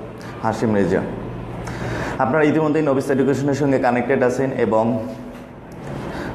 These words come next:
math, English, finance সহ বিভিন্ন ক্লাসে আপনারা যে অভূতপূর্ব সাড়া দিচ্ছেন, আমরা তাতে অত্যন্ত সন্তুষ্ট। আশা করি আজকে বাংলা লাইভ ক্লাসও আপনারা আমাদের সঙ্গে থাকবেন এবং আপনারা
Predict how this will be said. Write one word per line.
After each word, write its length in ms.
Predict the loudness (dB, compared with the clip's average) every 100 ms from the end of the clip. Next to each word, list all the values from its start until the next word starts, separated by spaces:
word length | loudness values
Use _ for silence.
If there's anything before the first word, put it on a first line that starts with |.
| -8 -10 -10 -8 -2 2
math, 320 | 4 4 2 -2 -6 -4 2
English, 360 | 4 6 6 4
finance 300 | 2 2 2 2
সহ 80 | 2
বিভিন্ন 280 | 4 4 4
ক্লাসে 380 | 4 2 2 2 4
আপনারা 440 | 2 2 2 2 2 -2 -8 -10 -12 -16 -18 -18 -16 -2 4
যে 180 | 6 6 4 2 -2 0
অভূতপূর্ব 460 | 2 2 2 2 2
সাড়া 300 | 2 2 2
দিচ্ছেন, 340 | 2 0 -2
আমরা 240 | 0 2 2
তাতে 220 | 2 2
অত্যন্ত 340 | 2 2 2 2
সন্তুষ্ট। 420 | 2 4 2 4 2 2 -4 -2
আশা 200 | 0 4
করি 160 | 4 4 4
আজকে 240 | 2 4 4 6
বাংলা 180 | 4 4
লাইভ 220 | 4 2 2
ক্লাসও 280 | 0 2 4
আপনারা 360 | 2 2 2 2
আমাদের 240 | 2 2 0
সঙ্গে 200 | 0 0
থাকবেন 400 | 2 0 2 0 0 -6 -10 -2 2
এবং 180 | 4 4 4 2
আপনারা 380 | 2 2 4